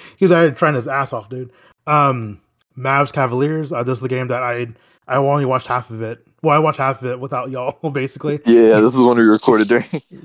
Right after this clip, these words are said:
Speaker 1: we were recording, and my wife was like, "Are y'all done yet?" And I was like, "Uh." <laughs> Um, but, uh, no, she said it
Speaker 2: Yes,
Speaker 1: was fun.
Speaker 2: I'm, I'm done ignoring you and the baby for recording this podcast. Now
Speaker 1: Yeah.
Speaker 2: I'll ignore both of you to watch the rest of this
Speaker 1: Yeah.
Speaker 2: Mavs game.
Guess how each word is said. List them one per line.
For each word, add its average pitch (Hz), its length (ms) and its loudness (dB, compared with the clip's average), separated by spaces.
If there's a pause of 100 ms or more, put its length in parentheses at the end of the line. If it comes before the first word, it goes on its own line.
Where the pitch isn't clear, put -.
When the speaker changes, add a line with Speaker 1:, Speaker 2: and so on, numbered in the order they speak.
(120)
Speaker 1:
we 143 80 0
were 147 100 6
recording, 147 420 2
and 131 100 -2
my 131 100 0
wife 127 260 -2
was 117 160 -6
like, 117 220 -6 (360)
"Are 131 100 -10
y'all 123 160 -10
done 127 180 -10
yet?" 143 240 -10
And 127 80 -14
I 113 60 -10
was 110 120 -12
like, 113 100 -16
"Uh." 127 260 -6 (920)
<laughs> - 0 -
Um, 180 300 4 (300)
but, 160 500 0
uh, 147 200 2 (280)
no, 151 100 0
she 180 140 0
said 165 80 4
it - 40 0
Speaker 2:
Yes, 156 60 4
Speaker 1:
was 147 120 -4
fun. 123 180 -10
Speaker 2:
I'm, 107 100 -4
I'm 110 220 -4
done 120 400 -4
ignoring 104 760 -8
you 104 300 -4
and 95 120 -8
the 92 60 -14
baby 98 300 -4
for 90 240 -8
recording 98 420 -2
this 92 80 -14
podcast. 92 540 -2
Now 104 80 -2
Speaker 1:
Yeah. 104 80 2
Speaker 2:
I'll 98 100 2
ignore 101 260 -4
both 98 260 -2
of 92 100 -14
you 92 120 -6
to 90 60 -8
watch 92 240 -2
the 92 80 -8
rest 90 160 -8
of 92 80 -20
this - 60 -18
Speaker 1:
Yeah. 139 120 -6
Speaker 2:
Mavs - 140 -10
game. - 100 -18